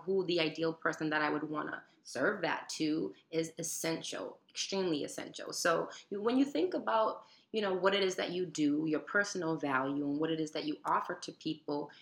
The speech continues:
it's going to be easy to start to attract. I believe not necessarily in the law of attraction.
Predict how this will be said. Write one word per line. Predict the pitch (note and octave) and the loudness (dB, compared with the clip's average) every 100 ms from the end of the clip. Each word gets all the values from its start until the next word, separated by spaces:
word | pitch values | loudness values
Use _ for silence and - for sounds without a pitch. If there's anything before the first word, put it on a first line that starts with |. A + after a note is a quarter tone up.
| - | -14
it's | E3+ - | -12 -12
going | - G3+ A#3 C4 | -8 -4 0 0
to | A#3+ | 0
be | G#3 - | -4 -8
easy | F3+ F3 D#3 D#3+ | -4 -2 -2 -4
to | D#3 | -4
start | - - D3 C3 - - | -6 0 2 2 0 -10
to | - - D3 | -10 -2 0
attract. | C#3 - - - - - - - | 0 -2 -2 -2 -4 -10 -18 -4
I | F#3 | -2
believe | F#3+ G#3+ G#3+ G#3 - _ _ _ _ _ - | 0 0 0 -2 -4 _ _ _ _ _ 0
not | A#3 D#4 - B3 | 4 4 2 -2
necessarily | B3 - A3+ G#3 F#3+ | -2 0 2 2 2
in | F#3 | 4
the | |
law | E3 D#3+ E3 | 6 10 12
of | E3 | 10
attraction. | D3 - - F3 F3 - G#3+ G#3+ G#3+ | 4 -2 4 4 4 0 -6 -4 -6